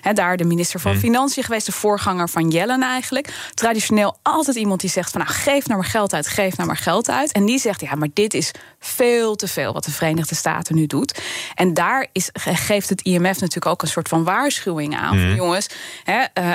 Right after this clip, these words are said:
Speaker 1: het moet op een gegeven moment wel weer een beetje gaan normaliseren. Want die Amerikaanse economie is veel minder geraakt dan de Europese. En hij zou dus ook minder een stut nodig hebben dan de Europese.
Speaker 2: Ja. Maar goed, a-, a-, alle landen stimuleren nu.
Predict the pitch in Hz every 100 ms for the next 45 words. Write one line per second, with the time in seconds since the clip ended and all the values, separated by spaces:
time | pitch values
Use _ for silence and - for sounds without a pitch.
0 | - - 180 208 - - - 185 180 165
1 | 214 240 160 160 151 160 - 185 190 202
2 | 208 214 190 208 175 170 - 202 202 190
3 | - 269 311 240 170 - 160 143 143 -
4 | - 262 220 175 156 - 151 151 - 165
5 | 170 165 156 151 160 - 311 - - -
6 | - 220 - 185 180 170 165 147 170 165
7 | - 185 - 285 294 - 202 196 180 -
8 | 165 160 160 156 160 151 151 - - -
9 | - _ - - 98 123 117 139 - -
10 | 113 113 - 127 - 143 139 123 117 110
11 | - 101 95 123 131 131 135